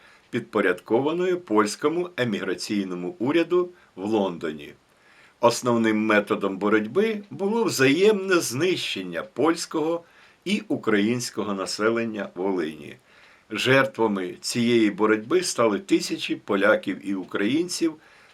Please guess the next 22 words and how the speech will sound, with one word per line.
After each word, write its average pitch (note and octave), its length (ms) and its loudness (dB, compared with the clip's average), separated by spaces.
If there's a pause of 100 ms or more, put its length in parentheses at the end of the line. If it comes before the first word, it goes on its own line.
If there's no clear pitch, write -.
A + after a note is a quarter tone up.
про B2+ 180 2
що A3 280 4
ми A3+ 160 0
нині G#3 260 2
можемо F3 680 -4
лише G#2 460 -2
шкодувати. F2+ 800 -6 (640)
У G#3+ 160 0
червні A2 720 4
тисяча D3 500 -4
дев'ятсот G2+ 420 -2
сорок F#2+ 300 -4
четвертого F#2 640 0
року D#3 460 -2 (140)
біля G3 300 2
Самбора F2+ 720 -2 (380)
була G#2+ 240 2
створена D#3 760 0
Українська B2+ 720 0
головна G#2 540 0
визвольна C#3 640 0
рада, E2+ 460 0